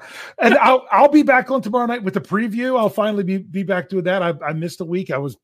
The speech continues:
really bummed 'cause that's always lots of fun. Um, and I tell you what, man, I'm excited about this preseason because I wanna see things like the offensive line. I wanna see things like the depth of corner.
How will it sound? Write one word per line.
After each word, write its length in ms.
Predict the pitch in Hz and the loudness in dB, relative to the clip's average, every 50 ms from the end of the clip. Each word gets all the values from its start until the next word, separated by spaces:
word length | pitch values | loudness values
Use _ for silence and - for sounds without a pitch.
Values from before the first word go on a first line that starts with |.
| _ _ 151 147 _ | _ _ -20 -20 _
really 240 | - 131 151 151 139 | -12 -10 -10 -8 -10
bummed 380 | 113 107 139 139 147 160 131 | -8 -8 -8 -6 -6 -8 -12
'cause 80 | - 127 | -14 -14
that's 160 | 123 120 - | -14 -14 -14
always 180 | 135 123 123 123 | -14 -14 -12 -10
lots 220 | 131 123 117 - | -12 -12 -14 -14
of 80 | 123 _ | -18 _
fun. 280 | 143 131 135 143 143 _ _ _ _ _ _ _ _ - _ _ | -12 -12 -12 -12 -14 _ _ _ _ _ _ _ _ -20 _ _
Um, 480 | 170 151 156 156 151 143 139 139 127 - _ _ _ _ _ _ _ _ _ _ _ | -4 -2 0 0 0 0 -2 -4 -6 -10 _ _ _ _ _ _ _ _ _ _ _
and 400 | - 185 190 202 202 196 185 175 - _ _ _ _ _ _ _ _ _ _ _ _ _ _ _ _ | 0 0 2 2 2 0 -2 -4 -8 _ _ _ _ _ _ _ _ _ _ _ _ _ _ _ _
I 80 | - 156 | -14 -8
tell 160 | - 208 202 | -4 -2 -2
you 80 | 202 185 | -2 0
what, 260 | 190 196 190 156 135 | 0 0 0 0 -2
man, 220 | 147 147 147 143 135 | -4 -4 -4 -2 -2
I'm 140 | 147 180 190 | 0 0 0
excited 320 | 147 - - 190 185 180 | -4 -2 -2 -2 -2 0
about 180 | 180 170 165 151 | -2 -4 -4 -4
this 140 | - 147 - | -6 -12 -14
preseason 560 | _ - 170 160 143 - - 156 123 113 131 | _ -6 -6 -6 -4 -6 -8 -10 -8 -8 -10
because 240 | 127 - - 139 135 | -10 -8 -6 -2 -2
I 80 | 131 | -2
wanna 300 | 143 135 131 143 143 143 | -2 -2 -2 -2 -2 -2
see 180 | 139 - 151 139 | -4 -6 -10 -10
things 340 | - - 139 123 123 107 110 | -10 -10 -10 -10 -10 -10 -10
like 160 | 117 110 - | -12 -12 -12
the 100 | 127 127 113 | -10 -8 -8
offensive 400 | 110 - _ 131 110 - 127 104 | -8 -10 _ -16 -14 -14 -14 -14
line. 260 | 107 113 110 110 117 120 | -12 -10 -10 -6 -4 -4
I 60 | - | -4
wanna 260 | 127 135 151 151 139 | -2 -2 -4 -4 -4
see 160 | - - 131 | -6 -8 -10
things 260 | - - 131 123 110 | -8 -8 -8 -8 -8
like 140 | 107 110 104 | -10 -12 -12
the 80 | - 113 | -14 -10
depth 260 | 98 120 113 - - | -6 -6 -6 -6 -8
of 100 | 113 - | -14 -14
corner. 360 | - 127 117 110 104 101 95 | -12 -12 -10 -8 -10 -10 -12